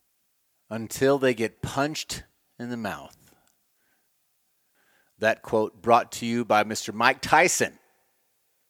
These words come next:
I have a feeling it was articulated a little bit differently. Maybe he had a lisp in there. But I wanna give a shout out to Mo,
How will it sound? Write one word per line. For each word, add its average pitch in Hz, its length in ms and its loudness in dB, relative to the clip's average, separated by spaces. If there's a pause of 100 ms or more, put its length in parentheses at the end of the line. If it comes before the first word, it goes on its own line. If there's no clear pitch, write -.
(680)
I 104 60 -8
have 160 120 0
a 160 80 4
feeling 160 360 0
it 143 60 -2
was 117 140 -2
articulated 90 840 -6
a 80 80 -16
little 82 180 -12
bit 73 140 -18
differently. 80 420 -16
Maybe 95 180 -10
he 87 80 -14
had 95 140 -8
a 78 40 -10
lisp 92 320 -8
in 76 100 -14
there. 82 220 -16 (920)
But 98 120 -4
I 98 40 2
wanna 101 420 0 (640)
give 104 120 -4
a 98 40 -2
shout 113 280 4
out 104 180 4
to 104 100 -2
Mo, 104 540 4